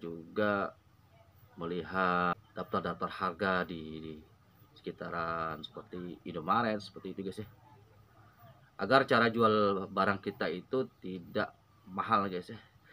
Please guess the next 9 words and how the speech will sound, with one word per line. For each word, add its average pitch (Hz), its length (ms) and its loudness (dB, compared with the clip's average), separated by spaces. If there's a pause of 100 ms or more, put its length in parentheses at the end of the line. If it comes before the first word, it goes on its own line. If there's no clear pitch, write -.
(200)
Jadi 85 240 -4
bisa 87 320 -6
kita 87 240 -6
menentukannya 85 720 -8
dengan 85 160 -6
harga 87 320 -8
pasaran, 78 480 -10
guys, - 160 -16
ya. - 120 -20